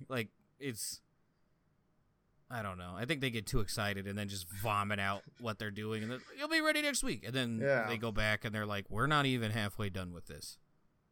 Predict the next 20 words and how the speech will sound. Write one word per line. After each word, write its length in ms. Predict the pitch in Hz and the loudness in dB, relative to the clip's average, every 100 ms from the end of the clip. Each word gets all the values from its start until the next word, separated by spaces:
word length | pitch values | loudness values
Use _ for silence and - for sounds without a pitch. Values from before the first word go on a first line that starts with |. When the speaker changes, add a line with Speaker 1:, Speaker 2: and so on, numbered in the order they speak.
| - | -6
Speaker 2:
The 60 | 147 | 6
Russians 320 | 160 139 131 | 6 6 2
are 60 | 117 | 2
fucked 380 | - 131 113 | 4 2 4
up. 240 | 123 107 - | 2 2 0
Stop, 340 | - 135 135 - | 2 2 2 -10
stop 280 | - - | 0 0
blue 140 | 131 131 | 2 0
balling 380 | 120 113 110 110 | 4 2 2 -2
us 180 | 107 - | -4 0
and 80 | 135 | 0
<laughs> 0 | |
just 440 | - 170 - - 240 - - - - - - - _ - | 0 -4 -4 2 2 0 -12 -20 -20 -20 -18 -18 _ -10
Speaker 1:
Fucking, 260 | 151 117 | -8 2
Speaker 2:
finish 200 | 156 208 | 10 10
Speaker 1:
they're 60 | 226 | 10
Speaker 2:
your 40 | |
Speaker 1:
into 120 | 254 214 | 4 6
Speaker 2:
stuff. 260 | 202 180 | 8 10
Speaker 1:
edging. 140 | 190 | 8